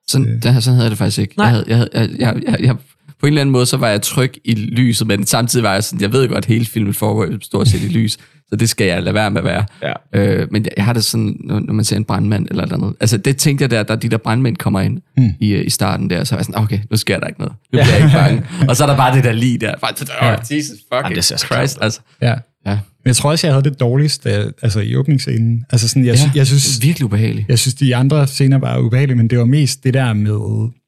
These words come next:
Speaker 2: altså sådan, nu, nu tror jeg ikke, at det er en særlig realistisk måde at begå selvmord på, men det er sådan en helt anden ting. Hun,
Speaker 3: Øh, det,
Speaker 2: altså
Speaker 3: hvad?
Speaker 2: sådan det der med, hun, hun tager, øh, altså hun har været nede ved bilen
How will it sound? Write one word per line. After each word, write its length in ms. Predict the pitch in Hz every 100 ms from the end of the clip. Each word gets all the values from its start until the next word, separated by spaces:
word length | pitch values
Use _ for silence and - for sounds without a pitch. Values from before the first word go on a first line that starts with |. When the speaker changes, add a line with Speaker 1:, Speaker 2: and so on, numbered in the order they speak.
| _ _
Speaker 2:
altså 180 | 123 -
sådan, 520 | 104 127 101 110 120 -
nu, 200 | 139 117 120 151
nu 240 | 139 123
tror 200 | 113 -
jeg 160 | 110 104
ikke, 100 | 120
at 60 |
det 80 | 107
er 40 | 110
en 60 |
særlig 300 | 107 113 113
realistisk 420 | 110 110 113 110 117
måde 220 | 110 117
at 80 | 107 -
begå 200 | 107 104
selvmord 340 | 107 107 110
på, 180 | 113 117
men 100 | 110
det 80 | 117
er 40 |
sådan 200 | 110 113
en 100 | 113 127
helt 160 | 113
anden 260 | 110 104 110
ting. 220 | - 110 117 _ -
Hun, 180 | 113 117 -
Speaker 3:
Øh, 360 | 120 120 127 131
det, 180 | 139 120 - _
Speaker 2:
altså 140 | 127 127
Speaker 3:
hvad? 80 | 139
Speaker 2:
sådan 200 | 131 117
det 120 | 131
der 100 | 120
med, 260 | 113 110 123
hun, 260 | 117 113 110 - _
hun 160 | 131 113
tager, 300 | 123 104 101
øh, 380 | 101 104 113 117 - _
altså 140 | 113
hun 100 | 113
har 80 | 117
været 160 | 113 113
nede 140 | 120
ved 60 | 127
bilen 460 | 147 123 113 107